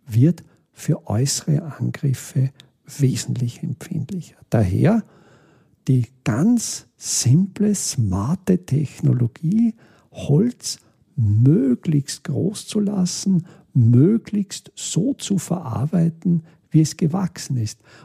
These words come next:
Und das bringt nicht nur technologische Vorteile, sondern auch ästhetische Vorteile, weil eben diese Nichtgleichförmigkeit, diese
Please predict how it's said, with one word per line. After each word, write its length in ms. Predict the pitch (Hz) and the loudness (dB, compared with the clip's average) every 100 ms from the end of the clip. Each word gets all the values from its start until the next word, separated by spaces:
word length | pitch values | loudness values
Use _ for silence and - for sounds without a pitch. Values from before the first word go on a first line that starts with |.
| - - | -20 2
Und 360 | 147 147 - | 2 2 -4
das 440 | 131 127 - - - _ _ - | -4 -4 -6 -10 -14 _ _ -8
bringt 520 | - 113 110 101 - _ _ _ | 0 2 2 -2 -10 _ _ _
nicht 640 | 117 123 139 - - - | 2 6 4 2 -10 -6
nur 420 | 110 110 107 92 - _ _ _ _ | 0 2 2 0 -4 _ _ _ _
technologische 1080 | - 98 - 123 107 113 113 - 151 - 160 | -4 -4 -4 -2 0 -2 -4 -4 -6 -4 -4
Vorteile, 640 | - 147 127 - 139 139 - - - | -2 0 0 0 0 0 -2 -14 -20
sondern 680 | - - - 139 123 123 147 | -12 -6 -2 0 2 4 4
auch 520 | 156 - 139 143 - - _ _ | 2 -4 -2 -2 -4 -16 _ _
ästhetische 840 | 120 - - - - 165 135 - | -2 0 0 0 0 -6 -8 -6
Vorteile, 640 | 151 - 143 - 160 120 135 | -6 -2 -4 -2 -2 -2 -2
weil 380 | - 131 147 175 - - _ _ _ | 0 2 2 2 -2 -12 _ _ _
eben 320 | 156 147 139 117 _ _ - | 0 2 2 -2 _ _ 0
diese 340 | 127 117 107 - _ _ _ | 2 4 0 -2 _ _ _
Nichtgleichförmigkeit, 1800 | 120 123 151 226 - - - 135 107 113 - - 131 110 113 - 139 139 - | 2 6 6 4 2 -10 -4 -2 -2 -4 -8 -6 -6 -6 -8 -8 -6 -6 -4
diese 380 | 127 - 135 | -4 0 0